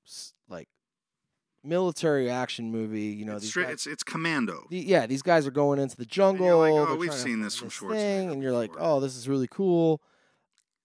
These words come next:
Speaker 1: And then it turns into this crazy sci-fi
Speaker 2: Awesome.
Speaker 1: movie of this, this creature is hunting them down.
Speaker 2: And
Speaker 1: You know? And it's,
Speaker 2: Schwarzenegger's
Speaker 1: and it's
Speaker 2: great
Speaker 1: filmed,
Speaker 2: in it.
Speaker 1: and
Speaker 2: He's
Speaker 1: it's
Speaker 2: committed. He's in it.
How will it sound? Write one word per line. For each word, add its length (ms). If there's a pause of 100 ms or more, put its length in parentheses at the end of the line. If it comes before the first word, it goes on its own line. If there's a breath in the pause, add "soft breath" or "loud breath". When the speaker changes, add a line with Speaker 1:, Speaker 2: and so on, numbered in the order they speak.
Speaker 1:
And 140
then 80
it 80
turns 260
into 100
this 260 (760)
crazy 880 (440)
sci-fi 760 (1120)
Speaker 2:
Awesome. 140
Speaker 1:
movie 400
of 180
this, 260 (560)
this 160
creature 400
is 100
hunting 440
them 180
down. 460 (920 loud breath)
Speaker 2:
And 180
Speaker 1:
You 80
know? 120
And 40
it's, 120
Speaker 2:
Schwarzenegger's 340
Speaker 1:
and 120
it's 140
Speaker 2:
great 180
Speaker 1:
filmed, 180
Speaker 2:
in 60
it. 40
Speaker 1:
and 100
Speaker 2:
He's 120
Speaker 1:
it's 60
Speaker 2:
committed. 600
He's 260 (140)
in 160
it. 300